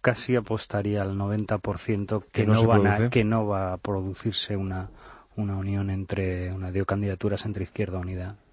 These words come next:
Speaker 1: y Podemos. Es más, apostaría a que se va a seguir disgregando Podemos por lo menos en dos. Com-, Compromís y quizás con,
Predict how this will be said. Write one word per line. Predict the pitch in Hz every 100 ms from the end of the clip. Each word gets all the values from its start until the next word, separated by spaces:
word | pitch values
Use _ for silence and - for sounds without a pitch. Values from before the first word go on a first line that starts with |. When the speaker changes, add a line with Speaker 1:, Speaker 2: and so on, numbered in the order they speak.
| _
Speaker 1:
y | 113
Podemos. | - 101 90 85 - - - - - - - -
Es | 117
más, | 117 131 - -
apostaría | 123 117 - 113 135 170
a | - 113
que | 117
se | - 107
va | 131
a |
seguir | - 123 117 139
disgregando | 123 101 101 107 110 110
Podemos | - 110 123 131 -
por | 131 120
lo | 104
menos | 117 139 147 -
en | 104
dos. | 101 - - - _ - - - - _ _ _ _ -
Com-, | - 101 95
Compromís | 113 101 104 101 139 165 -
y | 117
quizás | - 104 - 113 -
con, | - 110 98 90